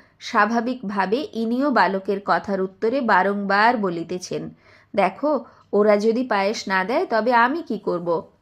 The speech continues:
মুন্সিঘাট হইতে পাতালেশ্বর পর্যন্ত পথে বালক বেশী শ্যামসুন্দরের সহিত মাধব পাগলা এইরূপ কথা বলিতে বলিতে বাড়ির দরজায় পৌঁছলে বালক অদৃশ্য হইয়া গেল।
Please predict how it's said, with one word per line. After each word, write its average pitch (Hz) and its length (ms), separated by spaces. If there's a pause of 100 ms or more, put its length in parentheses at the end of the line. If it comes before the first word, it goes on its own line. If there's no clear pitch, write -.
(640)
মুন্সিঘাট 202 640
হইতে 208 280
পাতালেশ্বর 196 680
পর্যন্ত 190 640
পথে 208 480 (460)
বালক 208 300
বেশী 220 380
শ্যামসুন্দরের 190 760
সহিত 233 520
মাধব 185 380
পাগলা 202 440 (100)
এইরূপ 185 440
কথা 202 340
বলিতে 202 400
বলিতে 214 460 (400)
বাড়ির 196 460
দরজায় 190 420
পৌঁছলে 202 600 (500)
বালক 190 640
অদৃশ্য 165 500
হইয়া 165 320
গেল। 156 300